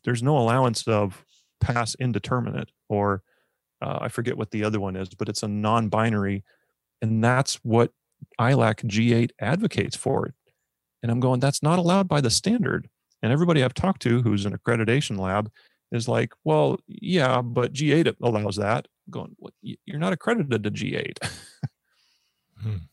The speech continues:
Speaker 1: So the, the usage of non-binary stan-, uh, non-binary decision rules is another burr under my saddle, as you can clearly tell by me getting agitated.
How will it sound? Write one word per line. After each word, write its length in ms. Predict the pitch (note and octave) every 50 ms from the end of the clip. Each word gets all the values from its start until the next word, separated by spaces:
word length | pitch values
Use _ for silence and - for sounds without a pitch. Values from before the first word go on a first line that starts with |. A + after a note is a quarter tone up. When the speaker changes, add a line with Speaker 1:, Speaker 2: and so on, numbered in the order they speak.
| _ _
Speaker 1:
So 260 | - - - A3+ - -
the, 120 | F3 B2+ - -
the 80 | C#3+
usage 320 | D#3+ G#3+ B3 - B3 E3+ C#3
of 80 | C#3 A#2+
non-binary 560 | B2+ C#3+ D3+ C#3+ C3 C3+ C#3+ C#3+ C3 B2 A#2
stan-, 340 | G#2+ - - A#2+ A2+ A2+ -
uh, 200 | - A#2 A2 G#2+ -
non-binary 560 | A#2 C3 C#3+ C3+ B2 B2+ B2+ B2+ B2 A#2 A#2
decision 420 | G2 A2 G#2 - B2+ A#2+ G#2+ G#2+
rules 240 | G2+ G#2 G2+ G#2 F#2
is 120 | G2 F#2 G2
another 440 | G2+ G#2 G#2+ G#2 G#2+ G#2 G2 F#2+ - _ _ _ _ _ _ -
burr 240 | A2+ A#2+ B2+ A#2 G#2+
under 160 | G#2 G#2 G2+
my 160 | G2 G2+ G2
saddle, 340 | G2 - - G#2+ G2+ G#2+ G2+
as 140 | G2 F#2 F#2+
you 80 | F#2
can 140 | F2+ F#2+ F#2+
clearly 260 | - A2+ G#2 G2+ G2+
tell 240 | F#2 - - G2 G2
by 260 | F#2+ G2 G2 F#2+ F#2+ - -
me 140 | - G2
getting 260 | G2 F#2 G2 G2 G2 G2
agitated. 560 | G2+ G2 F#2+ F#2 - G#2 G2 F#2 G2+ F#2+